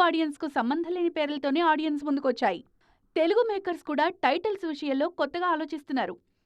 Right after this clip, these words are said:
స్ట్రైట్ తెలుగు సినిమానే అయినా ఆ టైటిల్ మాత్రం తెలుగు ఆడియన్స్ అందరికీ అర్థమయ్యేలా ఉండడం లేదు. రీసెంట్ టైమ్స్‌లో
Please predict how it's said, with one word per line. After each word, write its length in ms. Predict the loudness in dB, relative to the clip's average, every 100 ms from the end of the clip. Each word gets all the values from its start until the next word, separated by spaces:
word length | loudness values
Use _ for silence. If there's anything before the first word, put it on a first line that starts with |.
| _
స్ట్రైట్ 460 | -20 -2 2 2 0 -4
తెలుగు 240 | -2 -2
సినిమానే 400 | -6 -4 -2 0
అయినా 220 | 0 0 -2 -2 _ _ _ 2
ఆ 120 | 4
టైటిల్ 380 | 4 -2 -2 -2
మాత్రం 340 | 0 -2 -4 -6 -4
తెలుగు 240 | -2 0 2
ఆడియన్స్ 300 | 0 0 -2 -2
అందరికీ 340 | -2 -2 0
అర్థమయ్యేలా 560 | -2 -2 -4 -2 0 0
ఉండడం 260 | 0 -2
లేదు. 220 | -4 -6 -10 _ _ _ -4
రీసెంట్ 440 | 0 0 -2 -4
టైమ్స్‌లో 420 | -2 0 2 2